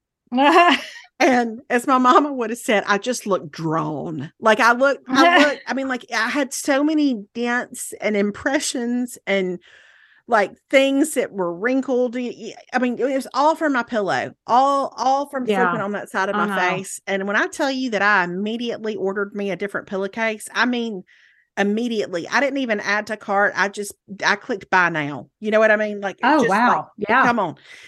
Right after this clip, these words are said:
Speaker 2: So this is the Kitsch. I think it's called the Softer Than Silk pillowcase. I don't know what
Speaker 1: Mm-hmm.
Speaker 2: the fabric makeup is, but it's not as expensive as a silk pillowcase,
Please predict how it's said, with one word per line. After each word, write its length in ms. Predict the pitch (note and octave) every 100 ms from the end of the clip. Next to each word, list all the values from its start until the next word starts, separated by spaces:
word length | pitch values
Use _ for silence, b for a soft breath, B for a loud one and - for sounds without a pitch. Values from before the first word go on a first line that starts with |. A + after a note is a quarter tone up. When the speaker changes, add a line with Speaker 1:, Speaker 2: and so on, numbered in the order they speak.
| B
Speaker 2:
So 400 | - D4 A#3 F#3
this 280 | F#3+ B3+ D4
is 160 | F4 -
the 120 | C#4
Kitsch. 640 | C4+ - D4 C#4 C4 - -
I 100 | A#3+
think 160 | F#4 G4
it's 140 | C#4
called 220 | D4 C4+
the 80 | G3+
Softer 440 | - A3 A3+ B3+
Than 140 | A#3+ G#3+
Silk 320 | - A3 -
pillowcase. 720 | A3 A3 G#3 A#3+ A#3+ A#3 - b b b -
I 40 | G#4+
don't 220 | G4+ -
know 200 | G#3 C4
what 140 | G#3+
Speaker 1:
Mm-hmm. 80 | C4+
Speaker 2:
the 80 | C#4
fabric 440 | - F#3+ G#3 F#3+
makeup 400 | G#3 G3+ G3+ G3
is, 300 | G#3+ G#3+ G#3
but 120 | G#3 E3+
it's 120 | -
not 200 | A3+ A#3+
as 100 | -
expensive 440 | - - G3+ A3
as 120 | G#3+
a 80 | G#3
silk 280 | - A#3 -
pillowcase, 600 | A#3 A3+ A3+ A#3+ A#3 A3+